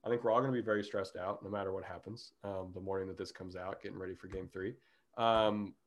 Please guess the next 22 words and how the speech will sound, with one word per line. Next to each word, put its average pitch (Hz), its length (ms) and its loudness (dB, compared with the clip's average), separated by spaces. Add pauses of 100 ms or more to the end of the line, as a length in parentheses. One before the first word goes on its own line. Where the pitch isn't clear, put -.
(180)
Brendan, 160 260 8
where 190 220 12
can 185 460 2
these 135 200 2
fine 143 300 6
listeners 127 380 2
listen 107 280 0
to 104 120 -2
Locked 95 320 0
On 95 120 0
Suns 92 360 -4
to 92 100 -10
get 110 160 -4
fantastic 110 600 -2
insight 98 500 -4
on 95 100 -4
our 90 100 -4
current 107 360 0
Western 92 320 -6
Conference 90 320 -14
Finals 90 320 -12
opponent? 87 320 -16